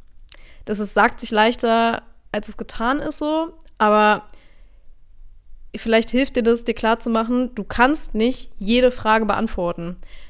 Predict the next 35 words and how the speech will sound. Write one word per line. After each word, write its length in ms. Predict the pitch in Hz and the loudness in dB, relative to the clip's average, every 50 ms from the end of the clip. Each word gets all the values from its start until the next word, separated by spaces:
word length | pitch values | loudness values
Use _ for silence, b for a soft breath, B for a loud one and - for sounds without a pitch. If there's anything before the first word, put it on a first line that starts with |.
| b | b
Du 100 | - 220 | -10 -8
kannst 340 | - - 254 277 302 - - | 0 0 2 2 2 0 0
nicht 220 | 269 262 247 - - | 0 -4 -4 -6 -4
jede 340 | 214 240 269 285 285 - | -2 0 0 2 0 0
einzelne 460 | - - 240 254 262 - 285 269 240 240 | -2 0 0 0 0 0 0 -2 -2 -2
Frage 480 | - - - 226 233 240 254 240 247 | -4 -4 0 2 2 2 4 4 2
in 240 | 233 - 233 233 233 | 2 2 2 2 2
der 100 | 233 226 | 2 2
Prüfung, 420 | 233 - - 254 254 - 233 214 | 0 0 -2 -2 -2 -2 -4 -4
in 160 | 202 - 226 220 | 0 0 0 2
jeder 280 | 196 233 262 262 233 | 4 4 4 4 4
Prüfung 340 | 226 - - 233 220 - 233 | 2 0 -6 -6 -4 -4 -6
perfekt 320 | 226 - 220 - 247 226 | -4 -4 -4 -4 -6 -4
beantworten. 520 | - 226 - 233 233 - 214 190 190 - 208 | -4 -4 -2 -2 -4 -2 -2 -2 -2 -2 -4
Das 100 | 196 - | -4 -2
ist 100 | 214 - | -2 -2
auch 140 | - 226 - | -4 -4 -2
gar 160 | 196 214 220 | 0 0 0
nicht, 240 | 226 214 - - b b b b b b b b b b b | 0 -4 -6 -14 b b b b b b b b b b b
das 100 | - 247 | -4 -2
ist 120 | 285 285 - | 0 0 2
gar 140 | - 254 254 | 2 2 2
nicht 160 | 254 240 - | 2 0 -2
gewollt. 480 | 226 202 - 247 262 220 196 - - | -2 2 4 4 4 4 4 0 -2
Gewollt 380 | - 226 196 208 220 247 294 - | -4 -2 0 4 4 4 4 4
ist, 340 | - 233 262 294 - - b b b b b b b | 0 -2 -2 0 -2 -2 b b b b b b b
dass 320 | - 226 220 - - - - - - - - - - - - | 0 2 2 4 2 0 -2 -8 -18 -18 -20 -20 -20 -20 -20
die 220 | - - 226 233 | -10 0 0 2
sehen, 380 | 202 190 226 247 269 285 269 247 | 2 4 6 6 6 6 4 4
dass 160 | 214 214 - | 2 2 2
du 40 | - | 0
das 120 | 226 - | 0 -4
Thema 260 | - - 254 254 247 233 | -2 -2 0 0 0 -2
verstanden 560 | - 220 208 - - 214 214 233 214 202 196 | -2 -4 -6 -2 -2 0 0 0 0 -2 -4
hast. 440 | 180 165 175 - - - - - | -6 -6 -6 -6 -6 -8 -10 -14